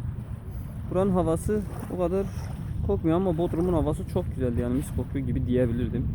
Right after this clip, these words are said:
Bodrum'un havası güzeldi. Burası o kadar şey, temiz kok-, temiz demeyelim yani, kokmuyor Bodrum gibi. Ee,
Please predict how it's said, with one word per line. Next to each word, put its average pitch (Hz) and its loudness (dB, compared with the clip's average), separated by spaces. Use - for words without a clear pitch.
Bodrum'un 143 4
havası 131 2
güzeldi. 143 2
Burası 139 0
o 151 -2
kadar 165 0
şey, 165 0
temiz 151 -2
kok-, 170 -2
temiz 214 0
demeyelim 226 4
yani, 156 2
kokmuyor 151 4
Bodrum 135 4
gibi. 123 2
Ee, 123 -2